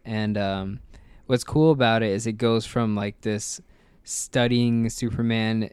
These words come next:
into, like, "All right, I'm just gonna charge at this thing and just immediately attacks this Doomsday."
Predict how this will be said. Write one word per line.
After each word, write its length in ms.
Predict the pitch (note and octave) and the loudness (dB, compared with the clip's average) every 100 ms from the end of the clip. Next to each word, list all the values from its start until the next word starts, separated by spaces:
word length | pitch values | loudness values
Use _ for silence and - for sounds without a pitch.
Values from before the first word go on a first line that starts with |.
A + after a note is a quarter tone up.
| - | -6
into, 560 | B2+ B2 - B2 A2+ G#2+ | -2 -2 -2 -2 0 0
like, 420 | G2 F#2+ F#2 - - - - - _ - - | -2 -6 -8 -12 -20 -20 -20 -20 _ -20 -4
"All 100 | A2+ | 2
right, 220 | A2+ G2+ F#2 | 4 2 0
I'm 100 | A2+ | -2
just 140 | A2+ - | -2 -2
gonna 220 | G#2 F#2+ _ - - | -4 -6 _ -20 -20
charge 580 | - - - B2 A#2+ A2+ | -10 -2 4 6 4 2
at 180 | F2+ - | -6 -8
this 240 | G2+ G#2 A2 | -10 -10 -10
thing 440 | - G2+ F#2 F#2+ G#2 - | -6 -4 -4 -6 -10 -8
and 180 | A2+ G#2+ | -4 -4
just 180 | G#2 - | -6 -4
immediately 720 | A#2+ B2 B2+ B2+ A#2 G#2+ G2+ | -2 2 2 2 0 0 -4
attacks 640 | F#2+ - F2+ A2 - - C#3 | -6 -6 -8 -8 -12 -18 -14
this 220 | G#2 - | -12 -10
Doomsday." 600 | G#2 G2 - G#2+ G#2+ | -8 -8 -8 -12 -12